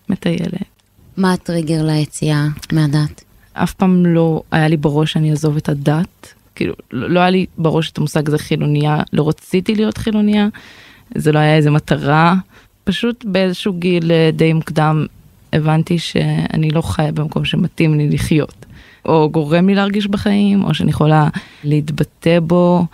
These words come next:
Speaker 1: לעשות את מה שאני אוהבת. וזה התחיל באמת מהרגשה כזאת של, "אוקיי, פה לא מתאים לי",
Speaker 2: מאיזה
Speaker 1: ו-
Speaker 2: גיל זה התחיל?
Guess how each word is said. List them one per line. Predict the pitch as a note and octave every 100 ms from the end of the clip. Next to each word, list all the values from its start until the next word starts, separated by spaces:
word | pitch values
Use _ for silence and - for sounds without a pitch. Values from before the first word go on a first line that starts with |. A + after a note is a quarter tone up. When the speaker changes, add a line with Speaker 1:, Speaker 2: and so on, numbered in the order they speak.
| - - -
Speaker 1:
לעשות | C#3 C#3+ E3 D3+
את | D3+
מה | D3+
שאני | E3 D3+ D3
אוהבת. | - E3 E3 E3+ E3+ - - _ -
וזה | D#3
התחיל | E3 - C4
באמת | C#4+ C4+ B3+
מהרגשה | B3+ G#3 F#3+ - G3+
כזאת | - G#3+ E3 D3
של, | - D#3+ -
"אוקיי, | F3 - D#3+ D3
פה | F3+
לא | F3 F3
מתאים | E3 - G3 A#3
לי", | C#4 D#4+
Speaker 2:
מאיזה | G#3 F3+ F3 E3+
Speaker 1:
ו- | F3+
Speaker 2:
גיל | A3
זה | G#3+
התחיל? | A3 - C4+